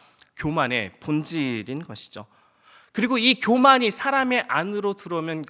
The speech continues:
어떤 작용들을 일으키나요? 하나님 흉내를 내니까 첫 번째로는요, 절대자가 되-, 되려고 합니다. 원래 절대자는 한 분밖에 없으시죠. 누구신가요?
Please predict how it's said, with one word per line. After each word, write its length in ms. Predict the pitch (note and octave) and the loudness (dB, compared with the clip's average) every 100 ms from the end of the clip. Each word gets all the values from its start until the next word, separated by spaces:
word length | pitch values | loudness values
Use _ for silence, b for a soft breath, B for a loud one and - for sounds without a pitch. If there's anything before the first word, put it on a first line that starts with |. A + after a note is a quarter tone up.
| - | -8
어떤 480 | B2+ _ F#3 F#3 F3 | -10 _ -4 -4 -6
작용들을 840 | - C#3+ D#3 D3+ C#3+ C#3+ A#2 - - | -10 -8 -6 -6 -4 -4 -4 -12 -14
일으키나요? 680 | C#3 G3 - C3 A#2+ B2 - b b b b | -14 -14 -12 -10 -8 -10 -14 b b b b
하나님 460 | - G#3+ G#3 G3 F#3+ | -14 -12 -10 -8 -8
흉내를 520 | - - B3 A#3+ A3 F3+ | -10 -6 -4 -4 -4 -6
내니까 320 | C3 C3 C#3 | -8 -10 -12
첫 200 | - - | -14 -12
번째로는요, 760 | G3+ G3 E3 C#3+ A2 C3+ D3 - b b b b | -12 -10 -10 -8 -8 -8 -8 -10 b b b b
절대자가 800 | - - F3+ - B3+ G#3 D#3 C3+ | 0 0 0 0 0 0 0 -2
되-, 200 | - G2+ - - | -2 -10 -12 -14
되려고 500 | G#2+ G2+ G2+ G#3 B3+ _ _ | -10 -8 -8 -10 -10 _ _
합니다. 480 | - E3+ G#2+ - - _ B B B B B | -12 -10 -8 -10 -12 _ B B B B B
원래 260 | B2 F3 D4 | 0 2 0
절대자는 800 | - D3 A3+ A#3+ A3 F#3+ C3+ | -2 -2 -2 0 0 0 -2
한 180 | B2+ A#3 | -4 -4
분밖에 400 | C4 B3 G#3 - | -2 -2 -2 -4
없으시죠. 460 | A2 - D3+ C3 B2+ | -6 -6 -10 -8 -8
누구신가요? 760 | A#2 F#3+ G#3+ D#3 A#2 C3 A#2+ | -6 -4 -4 -2 0 0 -4